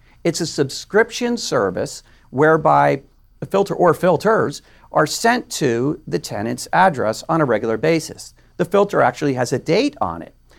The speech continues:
So when you do your inspection, if you do, when you do your move-out inspection, you might find that the filter has not been changed for an entire year because the filter's date indicates that. Well, does that really help you out? Well, it helps you that the tenant's getting a filter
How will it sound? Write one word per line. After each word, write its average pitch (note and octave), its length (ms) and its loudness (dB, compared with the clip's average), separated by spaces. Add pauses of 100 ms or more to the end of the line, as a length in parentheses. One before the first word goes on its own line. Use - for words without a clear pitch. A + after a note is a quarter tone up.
(140)
So E3+ 280 4
when E3 160 4
you G#3 120 2
do G#3 140 0
your D#3+ 240 2
inspection, C3+ 720 -2
if B2+ 140 -8
you C#3+ 120 0
do, C3+ 220 -2
when C3 220 -2
you B2+ 80 -2
do C3 80 -4
your A2+ 140 -2
move-out E3 320 0
inspection, A2+ 500 -4
you E3+ 100 0
might D#3+ 220 -2
find D3+ 580 0 (460)
that D3 180 4
the D#3 80 -2
filter F3 520 2
has E3+ 280 0
not E3+ 220 0
been F3 120 0
changed G3+ 440 -4
for E3+ 140 -2
an E3+ 60 0
entire D#3+ 400 2
year A3+ 280 0
because D3+ 520 -2
the C#3 120 -8
filter's C3+ 540 -4
date D3+ 380 0
indicates C#3 580 -6
that. F2 280 -6 (380)
Well, D3 100 -4
does D3+ 140 -8
that F#3+ 120 0
really G#3 180 0
help C#3 260 -2
you A2 160 0
out? F3 300 0 (420)
Well, F#3+ 120 6
it D3+ 80 6
helps C4 320 4
you F3+ 120 0
that D3+ 260 4
the C#3+ 60 -4
tenant's D#3 340 -2
getting C3+ 320 -2
a A2+ 40 -6
filter B2 540 -4